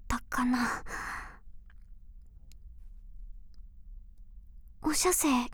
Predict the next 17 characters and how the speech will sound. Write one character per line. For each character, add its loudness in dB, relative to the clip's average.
気 2
持 8
ち 6
よ 10
か 6
っ 4
た？ 10
あ、 2
そ 2
っ -2
か。 8
な 12
ら、 12
よ 10
か 6
っ 6
た。 6